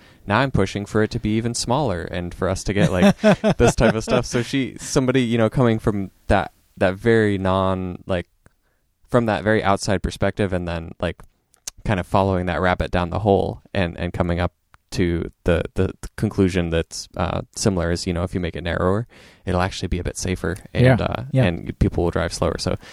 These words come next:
Speaker 1: that's just what that reminded me of is, um, thanks to the streetcars and thank you, narrow streets, for appearing odd at first, but safer
Speaker 2: <laughs>
Speaker 1: overall.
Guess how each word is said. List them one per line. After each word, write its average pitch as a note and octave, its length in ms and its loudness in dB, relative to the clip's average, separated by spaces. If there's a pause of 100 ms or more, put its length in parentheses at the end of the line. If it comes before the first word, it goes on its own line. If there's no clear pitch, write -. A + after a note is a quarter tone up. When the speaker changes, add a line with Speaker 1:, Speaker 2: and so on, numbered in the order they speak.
(160)
Speaker 1:
that's - 320 0
just F2+ 160 -2
what F#2 120 0
that - 220 -4
reminded E2+ 380 -6
me - 100 -8
of - 200 -6
is, - 320 -8
um, - 280 -10 (340)
thanks - 240 -4
to F2 100 -10
the F#2 80 -10
streetcars - 720 -8
and G2+ 340 -10 (140)
thank B2 220 -2
you, G2 240 -2
narrow F#2 220 -2
streets, - 520 -10 (100)
for - 380 -6 (360)
appearing F2+ 560 -2
odd F#2+ 180 0
at D#2 120 -8
first, - 340 -6
but D#3 100 4
safer - 440 4
Speaker 2:
<laughs> F#3 60 8
Speaker 1:
overall. - 500 2